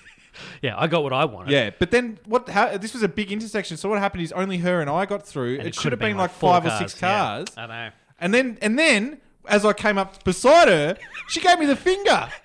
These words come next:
Speaker 2: I'm like, "Bro." She was in the wrong.
Speaker 1: Yeah, sometimes
Speaker 2: She
Speaker 1: you
Speaker 2: was in the
Speaker 1: wish
Speaker 2: wrong and
Speaker 1: you
Speaker 2: she
Speaker 1: could
Speaker 2: thought she was in the right.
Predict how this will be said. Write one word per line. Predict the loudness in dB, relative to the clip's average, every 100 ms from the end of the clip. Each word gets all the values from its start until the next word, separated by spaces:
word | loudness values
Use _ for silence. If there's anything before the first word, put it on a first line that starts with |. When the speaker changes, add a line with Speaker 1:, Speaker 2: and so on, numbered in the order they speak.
| -14 -4
Speaker 2:
I'm |
like, | -2 -2 -4
"Bro." | 2 2 2 -6 -12 -12 _ _ -20 -20 -20 _ _
She | -6 -4
was | -2
in | -2
the | 0
wrong. | 0 -2 -4
Speaker 1:
Yeah, | -4 -2
sometimes | 0 0
Speaker 2:
She | 2
Speaker 1:
you | 2
Speaker 2:
was |
in | 2
the |
Speaker 1:
wish | 4
Speaker 2:
wrong | 4
and | 2
Speaker 1:
you |
Speaker 2:
she | 2 0
Speaker 1:
could | 2
Speaker 2:
thought | 0
she | -4 -8
was | -8
in |
the | -6
right. | -4 -4 -6